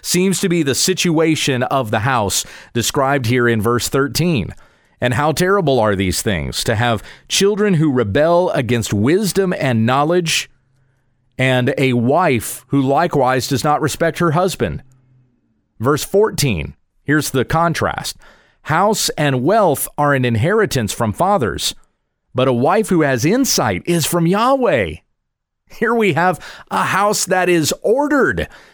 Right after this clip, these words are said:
The roof isn't leaking, it's doing good. "House and wealth, an inheritance from fathers.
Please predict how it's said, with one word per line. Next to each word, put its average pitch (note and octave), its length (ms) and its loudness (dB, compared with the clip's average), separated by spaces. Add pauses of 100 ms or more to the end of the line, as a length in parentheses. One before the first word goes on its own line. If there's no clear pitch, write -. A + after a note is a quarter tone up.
The D3 140 0
roof E3 260 2
isn't D3 300 0
leaking, F3+ 340 0
it's G#3 220 0
doing D#3 400 0
good. A3 480 0 (380)
"House F3+ 340 0
and F#3+ 140 0
wealth, A3+ 400 0
an D#3+ 120 0
inheritance F3+ 600 0
from F3 180 -2
fathers. G#3 420 0